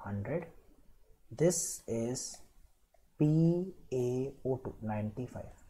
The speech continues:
So what are the difference? This is A A. Okay, let's say five.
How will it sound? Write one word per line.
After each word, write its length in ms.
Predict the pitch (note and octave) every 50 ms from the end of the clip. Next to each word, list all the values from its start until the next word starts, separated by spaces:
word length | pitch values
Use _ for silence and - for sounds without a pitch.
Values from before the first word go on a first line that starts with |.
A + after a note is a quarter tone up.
| - - - _ _ - - - - - - - - - - - - - -
So 140 | - - E3
what 100 | C#3 C3+
are 40 | C#3+
the 60 | D#3
difference? 560 | C#3 C#3 - - D3+ E3+ G#3 A3+ - - - - - - _ - - - - - - - _ _ _ - - - - - - _ - - - - - - - - - - - - _ - - - - - - -
This 260 | A2+ A2+ C3 B2+ -
is 320 | - F#3 F#3 - - - -
A 160 | - B2+ B2+ - -
A. 140 | D3 - - - - - _ _ _ - - - - - - - - - - - - - - - - - - - - - - - - - - - - - - - - - - - - - - - - - - - - - - - - - - - - - _ - A2+
Okay, 240 | G#2 - E3 E3 -
let's 220 | A2+ A2+ A2+ A2+ -
say 80 | E3
five. 220 | D#3+ - - -